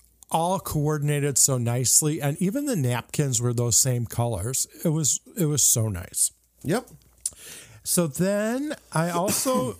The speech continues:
Speaker 1: <coughs> uh, n-, noted that I appreciated the little note cards that were at the hostess stand, and it was a private little letter from the chef
Speaker 2: Yeah.
Speaker 1: telling you what to experience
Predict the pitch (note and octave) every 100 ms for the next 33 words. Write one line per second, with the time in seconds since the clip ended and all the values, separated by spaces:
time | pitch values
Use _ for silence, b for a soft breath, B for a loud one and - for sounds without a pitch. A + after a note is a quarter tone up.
0 | - - F3+ E3+ E3 F3 F#3 _ _ _
1 | _ _ _ _ _ _ - F3 E3 D#3
2 | D#3 C#3 C#3 G#3 A#3 B B - C#3+ C#3
3 | - D#3+ F#3 - D4+ C#4 - C4+ B3+ F3
4 | D3+ G3 G3+ C3+ A#2+ C3+ E3+ - - C3
5 | A#2 G2+ A2+ C3 - - B B B -
6 | D3+ D3+ D3+ D3 - A2+ G#2+ D3+ - -
7 | G3+ - - G#3 G#3 A3+ A3+ B B B
8 | - F3 F#3 G3+ G3 F3 - - E3+ G#3
9 | G#3 B3 - F3 F3+ F3+ E3 D#3 D#3 D3+
10 | - D#3 D3 C3+ - D3 A2 B2+ - -
11 | B B D#3+ C4+ C4+ A#2 - E3 F#3+ G3+
12 | F#3+ E3+ F3 - - D3+ C3 - - F#3
13 | F3 B2+ A2+ C#3 - -